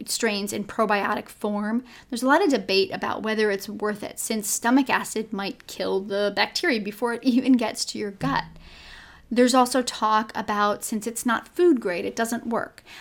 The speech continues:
There's also a debate on how you store it. Should it be in the fridge? Are there brands that say room temperature? And can you, can you do that? Can you actually keep it at room temperature? Can you take it with food? Should you take it without food?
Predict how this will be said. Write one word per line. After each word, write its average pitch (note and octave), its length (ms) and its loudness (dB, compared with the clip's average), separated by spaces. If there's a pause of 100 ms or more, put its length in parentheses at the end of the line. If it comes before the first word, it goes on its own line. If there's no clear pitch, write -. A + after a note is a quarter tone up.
(120)
There's B3+ 220 4
also C4+ 400 4
a A3+ 80 -2
debate G#3+ 560 -2
on G#3 320 -2
how G#3 260 -4
you A#3 220 2
store - 480 0
it. - 180 -4
Should - 180 -6
it G3+ 120 -8
be A#3 180 0
in B3 80 4
the C4 60 6
fridge? - 580 -2
Are G3+ 140 -6
there G3+ 240 0
brands A3 480 -4
that A3 160 -6
say G#3+ 260 -2
room A#3 260 4
temperature? B3+ 460 -2
And - 140 -6
can A3 160 -2
you, B3 260 2 (600)
can C#4+ 180 8
you C#4 100 12
do D#4 220 8
that? - 220 0
Can G#3 160 -4
you G#3+ 80 -2
actually G#3+ 440 -2 (460)
keep A#3+ 260 -2
it A3 80 2
at G#3 220 -4
room A3 220 0
temperature? - 640 -4 (360)
Can A#3+ 140 2
you C4 80 10
take B3+ 220 4
it C4+ 120 0
with F4+ 200 0
food? - 260 -2
Should G#3 160 -4
you G#3 80 -6
take A#3+ 160 -2
it B3+ 80 0
without D4 400 2
food? - 300 -6